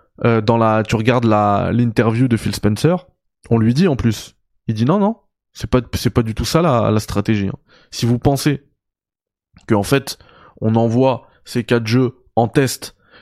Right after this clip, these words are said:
et que, et que, et si ça fonctionne bien, on fait péter le barrage et on envoie tout, eh bah, franchement, on veut pas vous, euh... En plus, il dit, on,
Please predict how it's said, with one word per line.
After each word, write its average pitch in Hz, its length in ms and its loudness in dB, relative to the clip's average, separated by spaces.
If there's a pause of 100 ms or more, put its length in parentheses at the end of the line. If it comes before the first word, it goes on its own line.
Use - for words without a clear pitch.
(120)
et 120 160 0
que, 113 680 0
et 113 120 0
que, 107 500 0
et - 60 -4
si - 160 -4
ça 127 120 0
fonctionne 117 440 -2
bien, 131 100 0
on 120 80 0
fait 117 140 -4
péter 139 260 0
le 123 60 0
barrage 120 360 0
et 113 40 0
on 104 100 -2
envoie 107 240 0
tout, 180 240 -2 (440)
eh 113 100 2
bah, 107 420 2
franchement, 143 420 -2
on 131 60 0
veut 110 80 0
pas 127 140 0
vous, 110 420 0
euh... 101 300 0 (720)
En 110 120 -2
plus, 139 200 0
il 120 80 0
dit, 117 200 0
on, 110 260 -4